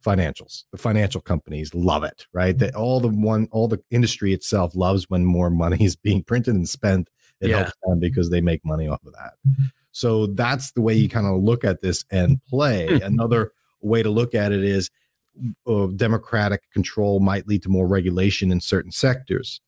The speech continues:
Speaker 1: So we might have the Green New Deal, or we might have more regulation on the energy sector. So you might see some pressure or volatility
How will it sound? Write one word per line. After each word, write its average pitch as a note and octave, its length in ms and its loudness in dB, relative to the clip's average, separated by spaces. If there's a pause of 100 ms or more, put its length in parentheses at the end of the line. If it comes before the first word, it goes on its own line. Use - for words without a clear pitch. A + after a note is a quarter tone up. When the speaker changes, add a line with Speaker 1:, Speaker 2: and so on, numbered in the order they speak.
(160)
Speaker 1:
So - 140 -4
we G2+ 60 2
might G2+ 200 2
have F2+ 280 -2
the F#2 100 -2
Green G2+ 320 0
New G2 140 0
Deal, G2 340 0
or F2 400 0 (280)
we G2+ 100 -2
might G2 220 2
have F#2 200 -2
more F#2+ 220 2
regulation F#2 520 0
on F2 100 2
the F2+ 120 -2
energy G#2 320 0
sector. F2 400 -6
So G#2 140 -8
you G2 120 0
might G2 180 2
see - 140 -2
some F#2 180 -2
pressure F#2 560 -4
or F#2+ 140 -6
volatility F#2 680 0